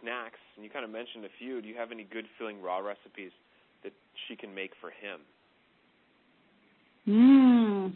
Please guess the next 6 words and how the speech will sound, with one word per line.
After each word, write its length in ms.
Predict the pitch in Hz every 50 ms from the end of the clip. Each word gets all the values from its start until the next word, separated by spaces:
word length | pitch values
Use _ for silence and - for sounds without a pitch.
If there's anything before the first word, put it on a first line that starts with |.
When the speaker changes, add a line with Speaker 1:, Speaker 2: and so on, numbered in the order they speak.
| - -
Speaker 2:
snacks. 340 | 233 240 247 226 196 - - - _ - - - - - - - _ _
Um, 500 | - 226 233 240 240 240 240 240 233 - - _ _ _ _ _ -
I'm 840 | 233 240 247 262 269 262 262 247 - - - 214 220 226 233 247 262
really, 580 | 277 277 277 277 269 262 262 247 240 233 220
really 800 | 220 220 220 226 233 240 233 233 226 214 196 190 185 185 - -
into 920 | 202 202 202 190 190 185 185 185 - - - 202 185 180 180 175 175 -